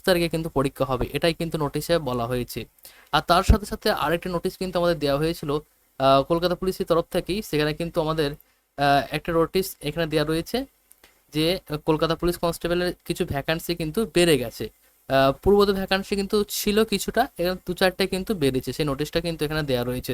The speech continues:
তোমাদের দেখাই, এখানে কিন্তু পুরনো কি যে, আহ, আমাদের, আহ, ভ্যাকান্সি ছিল সেখানে কিন্তু ছেলেদেরটা একই রয়েছে, মেয়েদেরটা কিছুটা বেড়েছে, দু থেকে, আহ, চার পাঁচটা বেড়েছে। দেখে নেবে পুরোনোটা, কিন্তু এটা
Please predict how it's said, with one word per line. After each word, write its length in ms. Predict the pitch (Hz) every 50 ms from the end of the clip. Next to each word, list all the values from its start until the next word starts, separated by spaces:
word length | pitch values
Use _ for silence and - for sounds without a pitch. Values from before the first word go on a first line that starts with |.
| 113
তোমাদের 200 | - 135 135 131 123
দেখাই, 240 | 123 127 - 170 208 240 - _ _ - - - _ _ _ -
এখানে 160 | 165 180 180 180 175 180
কিন্তু 220 | 175 180 - 240 262 254 _ _ _ _ _ -
পুরনো 260 | - 175 180 180 185 185 180 - - _ _ _ _ _ _ _ _ _ _ _ _ _ -
কি 80 | - 156 143 151
যে, 100 | 165 170 170 165
আহ, 560 | 147 120 131 135 131 131 131 127 127 127 127 - - _ _ _ _ _ _ _ -
আমাদের, 220 | 127 151 156 165 160 147 123
আহ, 160 | 113 123 123 117 -
ভ্যাকান্সি 340 | 135 - 180 180 - - 165 -
ছিল 120 | - 151 170 151
সেখানে 180 | - 180 175 175 175
কিন্তু 140 | 185 190 185 -
ছেলেদেরটা 400 | - 160 165 175 185 190 - 196 180 135 151
একই 160 | - - 180 170
রয়েছে, 200 | 160 160 156 - 214 202 165
মেয়েদেরটা 480 | 151 151 160 156 165 170 165 - 190 196 - _ -
কিছুটা 380 | - 214 - - - 240 220 226 208 165
বেড়েছে, 280 | 147 151 - - 131 117 - _ - - - - - _ _ -
দু 80 | 165 175 -
থেকে, 220 | 208 202 - 247 262
আহ, 340 | 254 - 156 156 151 147 147 151
চার 100 | - 165 156 -
পাঁচটা 200 | 180 180 - - _ - 160
বেড়েছে। 260 | 156 151 160 156 185 175 151
দেখে 140 | 147 - 175 170
নেবে 120 | 165 170 -
পুরোনোটা, 320 | - 151 151 143 143 147 147 143
কিন্তু 160 | 147 151 - 180
এটা 100 | 170